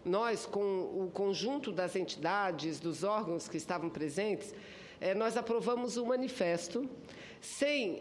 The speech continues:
eh, apoiarmos qualquer modelo definitivo ainda, porque isso nós debateremos,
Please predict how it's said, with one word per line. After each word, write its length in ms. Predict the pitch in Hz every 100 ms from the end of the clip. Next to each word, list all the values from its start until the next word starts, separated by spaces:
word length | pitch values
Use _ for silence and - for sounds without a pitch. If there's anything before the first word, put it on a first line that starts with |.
| -
eh, 320 | 185 190 -
apoiarmos 960 | 196 202 233 220 202 220 226 185 170 -
qualquer 560 | - 202 202 240 254
modelo 680 | 240 226 190 156 254 277 226
definitivo 800 | 185 190 - 190 185 - 190 175
ainda, 540 | 208 180 185 175 208 285
porque 360 | - 185 -
isso 300 | 190 196 - 185
nós 320 | 180 180 175 - -
debateremos, 920 | 165 180 185 190 180 190 190 170 -